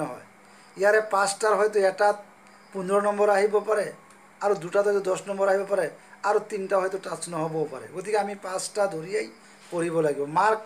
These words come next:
একেদৰে আছে, কিন্তু মাত্ৰ চেপ্টাৰহে delete কৰা হৈছে। Good three বা unit থ্ৰীত mark ten, mark ten, কিন্তু সেই মাৰ্কছ টেনে থাকিল,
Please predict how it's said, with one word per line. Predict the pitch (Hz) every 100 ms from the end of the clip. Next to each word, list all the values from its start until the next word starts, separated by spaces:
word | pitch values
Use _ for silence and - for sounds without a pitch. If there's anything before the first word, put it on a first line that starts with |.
| - - - - 180
একেদৰে | - 202 214 220 208
আছে, | 247 247 - - -
কিন্তু | 190 180 170 156
মাত্ৰ | 180 - 202 185 -
চেপ্টাৰহে | 165 - 180 175 190 233 - -
delete | 147 151 151 156
কৰা | 151
হৈছে। | 143 - - - - - - - - - - - - - - - - - - - - - - - 151
Good | 214 240 -
three | 151 226 226
বা | 226 202
unit | 208 226 233 -
থ্ৰীত | 226 233 - - 160
mark | 185 220 - -
ten, | 202 208 202 - - - - - 165
mark | 190 220 220 - - -
ten, | 196 160 160 - -
কিন্তু | 220 214 208
সেই | 214 190
মাৰ্কছ | 202 - -
টেনে | 190 202 202
থাকিল, | 202 220